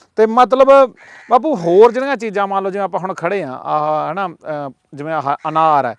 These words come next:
ਜਿੰਨੀ ਵੀ ਕੁਦਰਤ ਨੇ ਕੋਈ ਚੀਜ਼ ਪੈਦਾ ਕੀਤੀ ਆ, ਬਾਪੂ ਕੋਲੇ ਆ ਕੇ ਇੱਕ ਗੱਲ ਤਾਂ ਸਿੱਖਣ ਨੂੰ ਮਿਲੀ ਆ, ਉਹ ਸਾਰੀ ਸਾਰੀ ਸਾਡੀ ਦਵਾਈ ਹੈ। ਤੇ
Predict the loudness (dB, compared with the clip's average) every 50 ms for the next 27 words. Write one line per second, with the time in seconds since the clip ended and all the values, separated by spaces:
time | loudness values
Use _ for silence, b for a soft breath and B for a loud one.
0 | B B B B B B B B -10 -8 -6 -4 -2 -2 -2 -2 -4 -4 -4 -4
1 | -4 -4 -4 -4 -6 -10 -10 -10 -8 -6 -6 -6 -6 -8 -10 -10 -6 -4 -2 0
2 | 0 0 -2 -4 -10 -8 -6 -4 -2 -2 -2 -2 -4 -6 -4 0 2 2 2 0
3 | -2 -2 0 0 0 0 0 -4 -6 -8 -8 -8 -8 -6 -4 0 0 2 0 0
4 | -2 -6 -10 -10 -8 -8 -8 -10 _ -4 -2 -2 0 0 -2 -4 -4 -4 -4 -4
5 | -4 -4 -6 -8 -8 -8 -8 -8 -6 -4 -4 -4 -4 -6 -8 -10 -12 -12 b b
6 | b b b b b b -8 -6